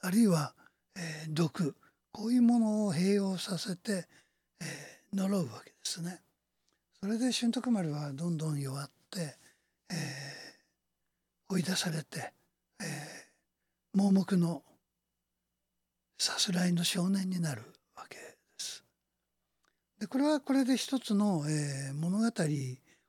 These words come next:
ほぼいろんな語り手がいるんだけれども、まあ、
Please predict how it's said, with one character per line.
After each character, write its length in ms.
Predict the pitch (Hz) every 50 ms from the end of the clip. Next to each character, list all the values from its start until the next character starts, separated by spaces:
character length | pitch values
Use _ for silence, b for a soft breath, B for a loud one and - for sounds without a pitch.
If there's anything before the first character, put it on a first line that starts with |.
| _ -
ほ 80 | 277 277
ぼ 280 | 277 220 151 147 170 -
い 100 | 208 190
ろ 100 | 190 220
ん 80 | 247 247
な 80 | 247 240
語 280 | - 226 180 - 220
り 100 | 214 214
手 120 | - 233 214
が 100 | 214 214
い 80 | 220
る 100 | 208 240
ん 60 | 214
だ 120 | 160 156 139
け 100 | - 156
れ 100 | 127 127
ど 120 | 127 -
も、 280 | 156 185 302 - - - b b b b _ _ -
ま 120 | 208 190
あ、 160 | 156 123 -